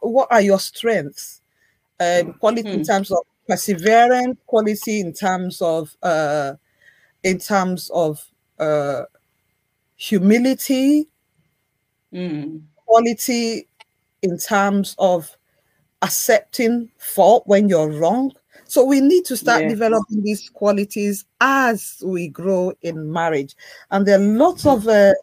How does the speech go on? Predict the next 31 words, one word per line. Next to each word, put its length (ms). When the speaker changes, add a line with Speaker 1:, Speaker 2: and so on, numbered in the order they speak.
Speaker 1:
there 120
are 40
lots 220
of 140
ways 260
we 80
can 260
do 140
this. 240
I 100
don't 200
want 180
to, 260
um, 300
go 520
too 160
much 460
into 300
that 240
because 260
I 100
know 260
a 60
lot 160
of 80
people 340
have, 320
um, 260
talked 400
about, 500
um, 280